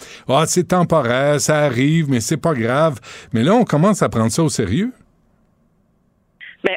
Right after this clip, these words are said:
Speaker 2: honnêtement, nous, on l'a vécu en septembre deux mille quinze.
Speaker 1: Ouais.
Speaker 2: Euh, ça avait duré deux semaines, puis après ça, du jour au lendemain, pouf, c'était disparu.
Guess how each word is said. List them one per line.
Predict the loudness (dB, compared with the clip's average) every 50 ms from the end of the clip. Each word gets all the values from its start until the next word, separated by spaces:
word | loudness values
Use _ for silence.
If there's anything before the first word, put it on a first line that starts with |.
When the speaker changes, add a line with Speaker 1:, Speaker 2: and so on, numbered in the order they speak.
| -2 -2
Speaker 2:
honnêtement, | 0 0 0 0 -2 -2 0 0 0 2 0 0
nous, | 2 4 4 6
on | 6 4
l'a | 4 4 2 0
vécu | 0 -2 -6 -4 -2 -2 0
en | 2 2 0 -2 0
septembre | -2 -4 -2 0 -2 0 0 2 2
deux | 4 4 4
mille | 4 2 0 -2 -4
quinze. | -2 -2 -2 -4 -8 -10 -14 -16 -14 -6 -2
Speaker 1:
Ouais. | 0 2 2 0 -2 -4 -6 -4
Speaker 2:
Euh, | -2 0 2 2 2 2 2 0 0 0 -2 -2 -2 -2 -4 -6 -8 -10 -12 -14 -14 -12 -10 -4
ça | -4 -2
avait | -2 -2 -2 0 0 0 0
duré | -2 0 2 2 4 4 4 2 2 2 2
deux | 2 4 4 2 0
semaines, | -2 -2 0 -2 -4 -4 -2
puis | -2
après | -2 0 0 -2
ça, | -2 -2
du | -2 -2 0
jour | 2 4 4 4
au |
lendemain, | 4 4 2 0 0 0 0 0 0 -4 _ _ -4
pouf, | 0 0 0 0 -2 -20 -20 -20 _ _ _ _ _ _ _ -12
c'était | -4 -2 -2 -2 -2
disparu. | -8 -14 -2 0 0 0 0 -2 -2 -4 -4